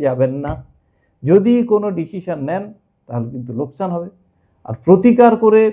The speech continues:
কোনো কিছু ভাগ্য পাল্টানো যায় না আর্থিক লস ছাড়া, ফলে আপনারা সাবধান থাকবেন। আজকে তাহলে বললাম,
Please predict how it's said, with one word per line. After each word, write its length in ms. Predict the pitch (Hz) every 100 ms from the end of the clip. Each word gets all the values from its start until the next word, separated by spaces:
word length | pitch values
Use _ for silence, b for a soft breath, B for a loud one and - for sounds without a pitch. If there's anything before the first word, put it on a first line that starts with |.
| 214
কোনো 160 | 180 185 180
কিছু 180 | 180 208 139
ভাগ্য 220 | 127 131 180 -
পাল্টানো 400 | 120 123 123 139 165
যায় 180 | 202 147
না 60 | 101 - _ _ _ 139
আর্থিক 340 | 135 - 214 214 _ _ -
লস 160 | 139 135 -
ছাড়া, 200 | 101 107 _ _ _ _ _
ফলে 160 | 143 180 147
আপনারা 260 | - 113 101
সাবধান 320 | 120 131 202 196
থাকবেন। 280 | 196 190 214 - _ _ _
আজকে 260 | 143 151 175
তাহলে 200 | 175 180 -
বললাম, 240 | 165 185